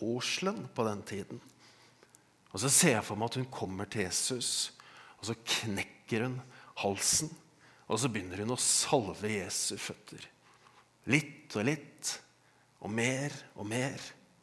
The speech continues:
Og så salver hun ikke hodet hans, for det er hun for ydmyk til. Men hun salver føttene, og så begynner hun å tørke dem med håret sitt, og litt etter litt så begynner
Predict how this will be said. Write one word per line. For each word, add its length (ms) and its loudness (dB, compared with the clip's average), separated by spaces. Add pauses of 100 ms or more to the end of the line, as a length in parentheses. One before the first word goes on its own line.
(720)
Og 80 -4
så 120 4
salver 520 6
hun 80 -6
ikke 200 -2 (120)
hodet 400 -6
hans, 320 0 (880)
for 220 2
det 260 4
er 1040 -6
hun 120 -4
for 200 0
ydmyk 560 -6
til. 280 -2 (840)
Men 160 -2
hun 100 0
salver 460 2
føttene, 720 -2 (760)
og 100 -6
så 100 -4
begynner 300 0
hun 100 -2
å 160 -6
tørke 640 -4
dem 200 -2 (640)
med 160 0
håret 320 -2
sitt, 320 0
og 80 2
litt 320 -2
etter 220 0
litt 180 -8
så 160 -2
begynner 400 -4